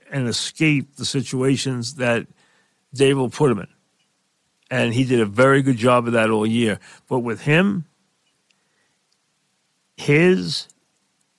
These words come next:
legs, his escapability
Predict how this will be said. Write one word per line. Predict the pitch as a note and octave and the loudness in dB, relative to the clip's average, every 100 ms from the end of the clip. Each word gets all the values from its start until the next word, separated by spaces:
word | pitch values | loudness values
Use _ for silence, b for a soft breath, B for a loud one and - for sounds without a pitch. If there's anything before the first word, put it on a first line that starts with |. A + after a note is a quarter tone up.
| _ _ | _ _
legs, | - C3 G#2 D2 - - _ _ _ _ | 0 2 2 -2 -16 -20 _ _ _ _
his | _ - D3+ E3+ F3 C3+ - _ _ _ _ _ _ _ _ _ - | _ -2 2 2 0 -2 -10 _ _ _ _ _ _ _ _ _ -10
escapability | - - - D#3+ D#3 E3+ F#3 F#3+ F#3+ | -8 -4 2 2 2 2 2 2 0